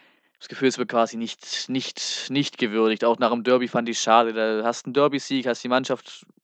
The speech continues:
ja, die Fans, die Mannschaft hat die Fans mitgenommen, mal wieder gewonnen und sowas. Wichtiger Derby-Sieg.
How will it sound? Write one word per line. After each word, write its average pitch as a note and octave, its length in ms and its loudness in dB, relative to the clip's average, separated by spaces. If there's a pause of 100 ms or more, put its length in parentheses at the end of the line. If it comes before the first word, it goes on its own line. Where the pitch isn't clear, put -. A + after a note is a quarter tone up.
(380)
ja, B2+ 180 0
die C3+ 120 -10
Fans, C#3 500 -4
die B2 80 -8
Mannschaft C3 220 0
hat B2 60 -8
die A#2 80 -6
Fans A#2+ 400 -4
mitgenommen, C#3+ 640 -4
mal B2+ 100 -4
wieder C3 160 -2
gewonnen C3 300 -2
und C#3+ 120 -10
sowas. C3 300 -2
Wichtiger C3+ 280 -2
Derby-Sieg. C3 400 -2